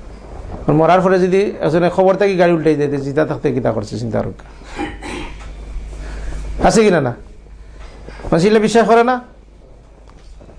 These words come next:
শাহজালালের কাছে গিয়া সন্তান চায়, যে বেটা নিজেই বিয়া করতে পারছে না। শাহজালাল কি বিয়া করছে? শাহজালালের কাছে গিয়া মানুষের সন্তান চায়। সন্তান দেওয়ার মালিক কি শাহজালাল?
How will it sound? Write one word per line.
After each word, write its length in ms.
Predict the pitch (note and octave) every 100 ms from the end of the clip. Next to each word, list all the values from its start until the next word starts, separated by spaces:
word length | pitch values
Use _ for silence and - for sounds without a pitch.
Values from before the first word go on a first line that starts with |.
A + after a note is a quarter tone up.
| - - - - - - - - - - -
শাহজালালের 600 | - A#3 A#3+ C#4 C4 C4
কাছে 220 | A3+ A3+
গিয়া 120 | G#3 F#3
সন্তান 340 | F3 D3 D#3+
চায়, 160 | D3 D3
যে 140 | F#3+
বেটা 160 | G#3 A3+
নিজেই 280 | G#3+ A#3
বিয়া 180 | A3 G#3
করতে 200 | F#3 F3
পারছে 240 | E3 C3 C3
না। 120 | A2+ - - - - - - - -
শাহজালাল 340 | F3+ G3 G3+ G3
কি 80 |
বিয়া 180 | F#3 F3
করছে? 320 | F3 F3 D#3 - - - - - - - - - - - - - - -
শাহজালালের 500 | - A#3+ A#3+ A#3 G#3
কাছে 120 | G3+
গিয়া 120 | F3+
মানুষের 220 | F3+ D3+ D#3
সন্তান 280 | C3+ B2+
চায়। 200 | A2+ G#2+ G#2+ - - - - - - - -
সন্তান 300 | - D#3 F3
দেওয়ার 160 | F3+ F#3
মালিক 240 | F3 E3
কি 100 | F3
শাহজালাল? 460 | E3 D#3+ E3+ D#3